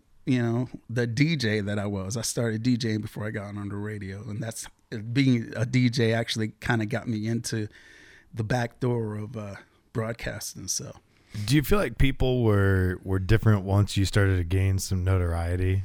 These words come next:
Speaker 2: Like, do you feel like you got the benefit of the doubt more, as where when you were in college in Ashland, you feel like, you know, you're kinda looking around, looking over your shoulder and
Speaker 1: Well, um, I found some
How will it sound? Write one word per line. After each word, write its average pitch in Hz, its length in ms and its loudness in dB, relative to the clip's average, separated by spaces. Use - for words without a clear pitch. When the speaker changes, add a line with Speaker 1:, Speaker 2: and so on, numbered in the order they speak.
Speaker 2:
Like, 85 140 -6
do 104 80 0
you 95 140 0
feel 107 180 0
like 98 260 0
you 95 120 -4
got 98 240 2
the 90 60 -8
benefit 101 380 2
of 92 120 -2
the 92 80 -2
doubt 92 320 -2
more, 101 520 4
as 98 200 0
where 104 240 2
when 98 100 0
you 104 100 0
were 95 80 0
in 95 60 -2
college 101 380 2
in 98 80 2
Ashland, 98 400 2
you 95 60 0
feel 90 200 -4
like, 90 300 -6
you 95 80 -2
know, 87 80 -2
you're 87 160 -2
kinda 90 260 -2
looking 90 260 0
around, 87 480 0
looking 90 240 -2
over 85 160 -6
your 80 120 -6
shoulder 82 480 -6
and 76 240 -6
Speaker 1:
Well, 190 580 8
um, 175 500 8
I 185 80 6
found 226 360 8
some 165 180 4